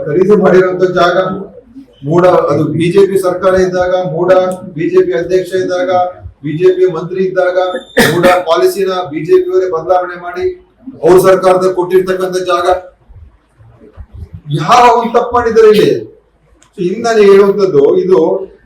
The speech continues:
ಯಾವ ಒಂದು ಕೆಳಮಟ್ಟಕ್ಕೆ ಬಿ ಜೆ ಪಿ ಹಿಡಿದಿದೆ. ಇವರೆಲ್ಲ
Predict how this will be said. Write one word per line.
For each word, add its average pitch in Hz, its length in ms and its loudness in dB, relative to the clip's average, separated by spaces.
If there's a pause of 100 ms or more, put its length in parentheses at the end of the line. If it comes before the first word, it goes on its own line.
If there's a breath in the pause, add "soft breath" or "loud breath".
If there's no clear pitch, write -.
ಯಾವ 160 240 2 (120)
ಒಂದು 208 240 2
ಕೆಳಮಟ್ಟಕ್ಕೆ 208 640 2
ಬಿ 185 220 2
ಜೆ 196 180 2
ಪಿ 190 80 -2
ಹಿಡಿದಿದೆ. 170 680 0
ಇವರೆಲ್ಲ 180 300 0